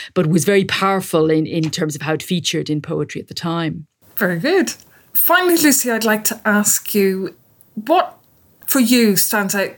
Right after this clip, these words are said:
Speaker 2: as the most striking feature of climate representation in early modern literature?
Speaker 1: Well, that's a very difficult question because, um, because it's so varied, it's so rich and, and varied.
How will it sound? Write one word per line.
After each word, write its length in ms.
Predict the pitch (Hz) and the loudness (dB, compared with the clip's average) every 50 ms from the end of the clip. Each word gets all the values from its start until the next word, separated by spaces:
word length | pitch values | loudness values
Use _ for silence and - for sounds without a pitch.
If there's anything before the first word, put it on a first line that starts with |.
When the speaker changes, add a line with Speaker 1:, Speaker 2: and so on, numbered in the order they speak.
| - | -6
Speaker 2:
as 200 | - 190 175 - | -4 -2 -2 0
the 80 | - 196 | 0 0
most 460 | 190 190 185 185 185 170 - - - | 2 2 2 2 0 0 0 0 -2
striking 500 | - - - 214 196 175 170 - 190 175 | -2 -2 0 0 0 0 -2 -4 -4 -4
feature 340 | 160 - 180 165 - - 185 | -4 -4 -6 -6 -6 -6 -6
of 100 | 170 160 | -6 -6
climate 280 | - - 190 170 170 160 | -4 -4 -2 -2 -2 -2
representation 840 | - 165 165 - - - 175 170 - - 180 160 - - 170 170 | -4 -6 -4 -4 -4 -4 -4 -6 -6 -6 -6 -4 -4 -4 -2 -2
in 80 | 165 170 | -2 -2
early 200 | 170 175 170 170 | -2 -2 -2 -2
modern 560 | 170 170 165 165 160 170 170 165 160 - - - | -2 0 -2 -2 -2 -2 -2 -2 -2 -4 -6 -8
literature? 540 | 156 175 - - - - - - 151 - _ _ | -10 -10 -10 -10 -12 -12 -12 -12 -12 -14 _ _
Speaker 1:
Well, 80 | - 247 | 0 2
that's 220 | - 381 381 - | 4 4 4 4
a 20 | 262 | 4
very 240 | 196 226 233 226 190 | 6 6 6 6 4
difficult 920 | 151 190 202 190 208 196 196 - 180 170 160 151 - - - - - - _ - | 4 4 4 4 2 2 4 4 4 4 2 0 -2 -6 -6 -8 -8 -12 _ -4
question 580 | - 196 190 190 - - - 180 151 143 156 | -2 0 0 0 0 -2 -2 -2 -2 -2 -4
because, 920 | 143 - 175 165 - - 175 165 156 156 151 147 147 139 - - - - - - - | -4 -4 -4 -6 -4 -4 -2 -2 0 0 0 0 -2 -4 -6 -8 -10 -10 -12 -12 -8
um, 480 | - 160 156 151 147 147 147 147 143 139 | -4 -4 -2 -2 -2 -2 -2 -2 -4 -4
because 320 | 139 - 190 - 202 151 | -4 -2 0 2 2 2
it's 140 | 190 190 - | 2 2 4
so 100 | 214 190 | 4 4
varied, 540 | 185 - 185 175 170 165 156 147 139 139 - | 4 4 4 4 4 4 4 2 0 -2 -6
it's 200 | - - - - | -8 -8 -6 -2
so 200 | - 190 175 165 | 0 2 4 4
rich 520 | 160 156 165 156 156 - - - - - - - | 4 2 2 0 0 -4 -6 -6 -6 -8 -8 -6
and, 320 | 160 160 156 151 143 131 - - | -4 -2 -2 -2 -4 -6 -8 -6
and 180 | 165 160 151 | -6 -4 -4
varied. 640 | 127 156 165 156 156 151 151 143 143 143 139 - | -2 0 0 2 2 4 2 2 0 -2 -4 -8